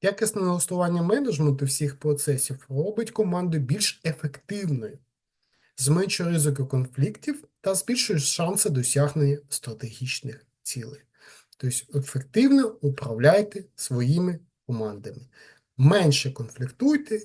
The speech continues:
більше робіть продуктивним вашу роботу, ефективно. От додаткова така інформація, яку ви можете прочитати,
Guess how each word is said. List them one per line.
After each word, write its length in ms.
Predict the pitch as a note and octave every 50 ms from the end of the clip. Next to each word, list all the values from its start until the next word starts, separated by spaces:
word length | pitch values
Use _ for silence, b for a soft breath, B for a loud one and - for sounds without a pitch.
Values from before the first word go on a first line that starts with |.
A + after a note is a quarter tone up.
| - _
більше 560 | C3+ B2+ A#2 C#3+ G#3+ A#3 A3 - - - F3 - _ _
робіть 440 | - A#2+ A#2 A2+ B2+ E3+ E3+ - - - -
продуктивним 960 | - - C#3+ C3 C#3+ C#3 C3+ - - - C#3 D#3+ D3+ D#3+ D3+ D3 C#3+ C3 -
вашу 400 | A2+ A2+ A2+ A#2 A2+ - - C3
роботу, 500 | A2 A2+ A2 G#2+ A2 A2 - - - B2
ефективно. 540 | A2+ - - - _ - _ - - - C3+ - _ _ _ _ _ _ b b b b b b b b _
От 140 | D#3 D3 B2+
додаткова 560 | A#2 A#2+ A2 - - - - C3 A#2+ A2+ A2+
така 260 | A2 - C3 - D3
інформація, 680 | D3 D#3+ D3 - A3 A3 B3 C4+ D4 C#4 - - B3+ B3
яку 180 | B3 - A#3+
ви 80 | A#3 A3+
можете 380 | A3 A3 G#3+ G#3 G#3+ - -
прочитати, 800 | F3 - - F3+ - - E3+ D3+ - D#3 D#3 D3+ C#3+ - C#3+ C#3